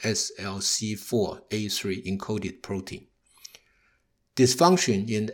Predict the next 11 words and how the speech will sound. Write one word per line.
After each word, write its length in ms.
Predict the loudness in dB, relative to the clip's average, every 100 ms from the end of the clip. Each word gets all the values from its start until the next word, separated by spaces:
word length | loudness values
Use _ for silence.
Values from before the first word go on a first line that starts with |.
| -2
S 260 | 0 0
L 240 | 0 0 0
C 300 | 0 0 0
four 340 | 0 0 0
A 140 | 0 -2
three 540 | 0 2 2 2 -4 _ _ _ _ _ _ _ _ _ _ _ _ _ _ -6
and 300 | 0 0 0 0
slash 520 | 2 6 4 4 0 2
A 80 | 2
E 280 | 4 4 4
three 520 | 4 2 2 0